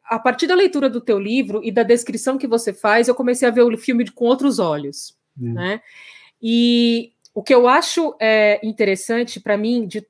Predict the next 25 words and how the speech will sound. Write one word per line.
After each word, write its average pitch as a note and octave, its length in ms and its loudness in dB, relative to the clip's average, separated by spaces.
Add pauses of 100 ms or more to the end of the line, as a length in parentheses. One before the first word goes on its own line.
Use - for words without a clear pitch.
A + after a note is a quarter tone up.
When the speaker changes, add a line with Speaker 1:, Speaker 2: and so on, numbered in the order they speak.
Speaker 1:
das F#3+ 240 -2
narrativas A3 680 0
todas G3 280 0
que - 120 -14
estão F#3+ 200 -8
colocadas, G3+ 720 -2 (140)
a G#3+ 160 4
do G3+ 180 -8
personagem G#3 1200 -2 (120)
do A3 200 -4
Lunga, G#3+ 560 2 (640)
especificamente. F3 1200 -2 (480)
Como A#3 380 4
ele A3+ 340 6
aglomera, G#3 880 2
né? F#3+ 220 -8 (260)
O, A3+ 220 -2
o - 20 -2
Brasil C4+ 440 2
tem D#4+ 160 -2
esse, D#4 220 -4
tem D4+ 340 -6
esse D#4 160 -2
aspecto C#4+ 320 0
interessante. C#4 440 -2